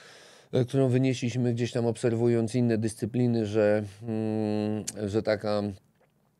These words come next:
mm, subiektywność w tym temacie, wiesz, jakby, no, powoduje, że, że to się, no, oglądasz taką galę czy walkę i raczej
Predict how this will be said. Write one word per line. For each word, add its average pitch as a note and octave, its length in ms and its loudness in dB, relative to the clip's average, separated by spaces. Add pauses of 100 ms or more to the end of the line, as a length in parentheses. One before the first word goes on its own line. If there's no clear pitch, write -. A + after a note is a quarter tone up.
(180)
mm, G2+ 400 -4 (720)
subiektywność B2+ 880 2
w - 40 -16
tym A#2 160 -2
temacie, A2+ 460 -4
wiesz, G#2+ 200 -4
jakby, A2 220 -2
no, A#2 120 0
powoduje, A#2+ 560 2
że, A2+ 200 -4
że A2 180 -4
to A2+ 120 -8
się, A2+ 220 -4
no, A2+ 160 -2
oglądasz A#2 440 0
taką G#2+ 480 -12 (120)
galę G#2+ 400 -2
czy G2+ 140 -12
walkę G#2 640 -2
i G2+ 400 -6 (320)
raczej F#2+ 480 -16